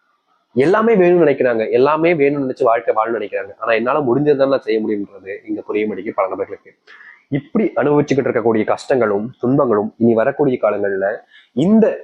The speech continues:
மீனராசினுடைய வாழ்க்கையில இல்லாமல் போக போகுது. இது நாள் வரைக்கும் எதெல்லாம்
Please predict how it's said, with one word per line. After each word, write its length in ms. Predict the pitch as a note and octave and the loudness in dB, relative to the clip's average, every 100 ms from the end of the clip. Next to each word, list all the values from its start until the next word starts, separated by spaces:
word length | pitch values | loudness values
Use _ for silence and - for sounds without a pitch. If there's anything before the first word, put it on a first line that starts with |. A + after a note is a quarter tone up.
| A2+ | 0
மீனராசினுடைய 580 | C3 C#3 B2+ - G#2+ G#2+ | 2 2 0 0 0 2
வாழ்க்கையில 500 | G2+ G#2+ G#2+ G#2+ G2+ | 0 0 -2 -2 -2
இல்லாமல் 440 | G2+ A2 A2+ A#2+ | 0 0 2 0
போக 240 | A#2+ F#2+ - | 0 -2 -2
போகுது. 300 | F#2+ F#2 - _ _ _ _ _ _ _ - F#3 - _ _ _ _ _ | -4 -6 -8 _ _ _ _ _ _ _ -8 -6 -6 _ _ _ _ _
இது 200 | - A#2+ | -4 0
நாள் 200 | D#3 D#3 | 2 2
வரைக்கும் 420 | C#3+ D#3+ E3 F3 A2+ | 2 0 0 -2 0
எதெல்லாம் 600 | A2+ C#3 C#3+ C#3 F3 | 2 2 4 2 -2